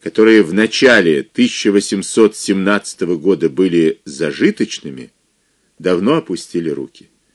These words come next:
Известны слова Аракчеева, сказанные генералу Маевскому: «Я не хочу, чтобы поселяне были купцами и заражались другими мнениями.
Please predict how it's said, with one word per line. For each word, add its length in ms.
Известны 520
слова 340
Аракчеева, 640
сказанные 680
генералу 560
Маевскому: 760
«Я 280
не 160
хочу, 600
чтобы 400
поселяне 640
были 280
купцами 1040
и 200
заражались 680
другими 560
мнениями. 760